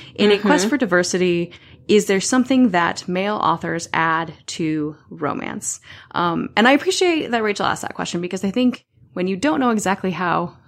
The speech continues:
Speaker 1: a question is gonna be perceived, it can be a little scary to ask it. Um, and so I am grateful that they were willing to, that Rachel was willing to do that. Um, so I will give one quick shout out to a book called In Case You Forgot by Frederick Smith and Chaz Lamar.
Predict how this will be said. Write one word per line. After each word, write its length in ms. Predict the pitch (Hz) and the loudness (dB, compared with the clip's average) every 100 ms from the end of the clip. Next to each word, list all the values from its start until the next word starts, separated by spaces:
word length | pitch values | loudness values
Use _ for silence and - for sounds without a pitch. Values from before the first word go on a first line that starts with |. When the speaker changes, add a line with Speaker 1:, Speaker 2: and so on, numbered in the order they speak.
| - | -12
Speaker 1:
a 60 | |
question 300 | 165 180 - | -8 -8 -8
is 80 | 165 | -8
gonna 180 | 175 170 | -6 -4
be 140 | 170 | -6
perceived, 480 | 165 180 160 147 147 | -6 -6 -4 -4 -6
it 40 | - | -10
can 140 | 190 | -8
be 80 | 160 | -8
a 60 | 170 | -2
little 180 | 247 | -2
scary 300 | 240 - 160 | -2 -4 -6
to 40 | 147 | -2
ask 260 | - - | -2 -4
it. 160 | 135 135 - - - - | -8 -10 -12 -20 -20 -14
Um, 500 | - 156 156 - - - | -6 -4 -4 -8 -12 -12
and 100 | 170 | -10
so 340 | - 165 147 - | -6 -4 -4 -6
I 280 | - - - _ _ _ _ - | -8 -6 -8 _ _ _ _ -12
am 120 | 185 | -6
grateful 380 | 180 220 214 180 | 0 0 2 0
that 340 | 160 151 - - _ _ _ | 0 -2 -4 -12 _ _ _
they 100 | 180 | -2
were 80 | 170 | 0
willing 200 | 165 160 | -2 -4
to, 240 | - - - | -6 -6 -6
that 100 | - | -2
Rachel 200 | 208 175 | -2 -2
was 100 | 165 | -6
willing 160 | 156 | -8
to 100 | - | -8
do 100 | - | -8
that. 180 | - - - _ _ _ - - | -8 -8 -12 _ _ _ -12 -4
Um, 340 | 170 175 - | -4 -4 -8
so 140 | - | -4
I 80 | 190 | 0
will 100 | 185 | 0
give 300 | 175 180 170 | 0 -2 -2
one 240 | 190 233 285 | 2 4 4
quick 180 | 302 | 2
shout 240 | - 220 190 | 0 0 2
out 180 | 196 - | 0 -2
to 140 | 202 | -6
a 40 | |
book 200 | 180 180 | -4 -6
called 420 | - 180 165 165 - | -6 -4 -2 -2 -4
In 100 | 175 | -8
Case 340 | - 208 220 | -4 -4 -4
You 60 | 262 | -4
Forgot 480 | - 220 170 151 - | -2 0 2 2 0
by 100 | 160 | -4
Frederick 360 | - 180 196 | -2 -4 -4
Smith 280 | - 185 180 | -4 -2 -2
and 120 | - 170 | -4 -4
Chaz 300 | - 170 180 | -4 -4 -2
Lamar. 540 | 233 180 147 135 208 | 0 2 2 0 -2